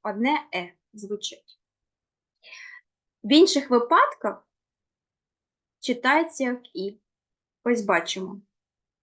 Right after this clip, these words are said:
Ті. Ми ж не читаємо «те». Ні. Ті. Ті. Кіп. Фі. Міт. Ліф. Чіз.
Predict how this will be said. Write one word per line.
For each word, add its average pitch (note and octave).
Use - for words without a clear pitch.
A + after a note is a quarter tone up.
Ті. B3
Ми B3
ж B3
не A3+
читаємо B3+
«те». -
Ні. D#4+
Ті. -
Ті. C#4+
Кіп. C#4
Фі. D#4+
Міт. C#4
Ліф. C#4
Чіз. -